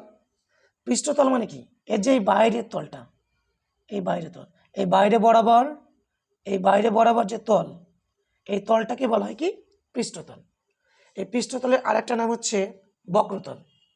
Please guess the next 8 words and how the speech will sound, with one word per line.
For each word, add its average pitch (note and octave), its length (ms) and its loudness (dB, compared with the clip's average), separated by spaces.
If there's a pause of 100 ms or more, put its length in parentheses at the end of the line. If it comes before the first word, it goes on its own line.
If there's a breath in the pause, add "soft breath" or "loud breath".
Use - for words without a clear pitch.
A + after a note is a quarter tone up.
(480 soft breath)
তাহলে G#3 160 2
গোলকের A#3+ 680 2
একটাই C4+ 480 2
তল A#3+ 200 0
রয়েছে, F3+ 320 -12
এই - 220 -14
তলটা A3 340 0
কি? C#4+ 160 -2